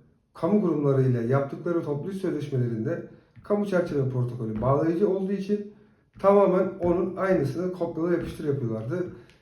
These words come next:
Ek bir özlük hakkı falan alabilmeye çalışıyorlardı. Maalesef onu da alamıyorlardı. Ama böyle şöyle bir durum vardı.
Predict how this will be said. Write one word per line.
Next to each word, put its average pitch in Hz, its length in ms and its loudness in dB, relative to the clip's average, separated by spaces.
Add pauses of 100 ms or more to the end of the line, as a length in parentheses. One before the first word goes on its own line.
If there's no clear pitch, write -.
(160)
Ek 190 360 0
bir 170 200 -2
özlük 170 340 0
hakkı 147 240 -6
falan 147 180 -2
alabilmeye 147 520 0
çalışıyorlardı. 117 500 -2
Maalesef 151 480 0
onu 139 180 0
da 127 60 0
alamıyorlardı. 110 640 -2 (400)
Ama 202 240 6
böyle 202 120 8
şöyle 214 200 8
bir 175 80 0
durum 143 280 2
vardı. 170 460 2